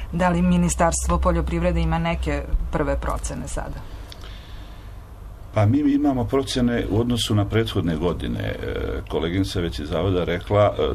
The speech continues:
Speaker 2: da bi prave podatke imali tek kad se završi potpuno gašenje požara i kad bude bezbedno da ljudi iz javnih preduzeća koji gazuju šuma, to Srbija šume, nacionalni parkovi, izađu na teren, snime situaciju i tad se po zakonu dužni da urade plan sanacije ili sanacioni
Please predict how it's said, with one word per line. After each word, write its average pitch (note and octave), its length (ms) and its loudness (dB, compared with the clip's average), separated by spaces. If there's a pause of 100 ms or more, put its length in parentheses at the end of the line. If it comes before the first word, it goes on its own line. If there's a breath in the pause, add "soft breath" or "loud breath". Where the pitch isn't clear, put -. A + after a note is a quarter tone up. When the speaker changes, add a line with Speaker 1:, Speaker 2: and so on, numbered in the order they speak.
(180)
Speaker 2:
da D#2 100 0
bi D#2 120 0
prave G2 340 4
podatke D#2+ 480 -2
imali F#2 420 0
tek E2+ 160 -2
kad - 160 -4
se - 120 -6
završi E2+ 540 0 (100)
potpuno C#2 380 -2
gašenje C2 520 -2
požara F2+ 400 0
i D2+ 40 -4
kad - 140 -6
bude D2 200 -2
bezbedno C#2+ 500 -2
da C#2 120 -2
ljudi D2+ 380 -2
iz B1+ 320 -2
javnih C#2+ 340 -2
preduzeća C#2 580 -4
koji B1 200 -4
gazuju C2 360 -2
šuma, D#2 280 -2
to - 140 -2
Srbija C2+ 340 -4
šume, C2 260 -4
nacionalni A#1+ 400 -4
parkovi, E2+ 360 0
izađu D2+ 320 -2
na C2 140 -2 (340 loud breath)
teren, E2 260 -2
snime D2+ 380 -2
situaciju D2 720 -2 (260 loud breath)
i F2 100 0
tad E2+ 240 -2
se - 100 -6
po E2 120 -6
zakonu D#2+ 420 0
dužni D#2+ 300 -2
da C#2 100 0
urade D#2 420 2
plan E2 240 2
sanacije D#2 580 -2
ili A#1+ 100 -4
sanacioni D2 560 -2